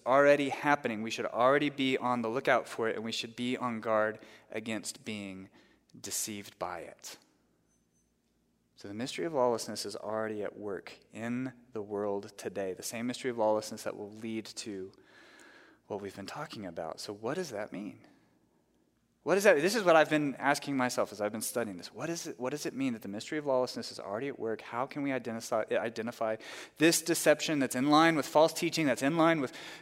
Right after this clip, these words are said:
government persecution, that's in line with what we've been talking about? And I had to ask myself, is it being required to wear a mask? Is it being asked to not sing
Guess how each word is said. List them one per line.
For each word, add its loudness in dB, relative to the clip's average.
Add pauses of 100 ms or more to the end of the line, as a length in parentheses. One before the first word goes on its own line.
government 6
persecution, 4
that's 2
in 4
line 6
with 2
what 2
we've -2
been -4 (580)
talking 0
about? 0
And 0
I 2
had 2
to -2
ask 0
myself, -8 (1400)
is -8
it -2
being 0
required 0
to 0
wear 0
a -2
mask? -6 (3000)
Is -6
it 2
being 0 (420)
asked -2
to -6
not -4
sing -4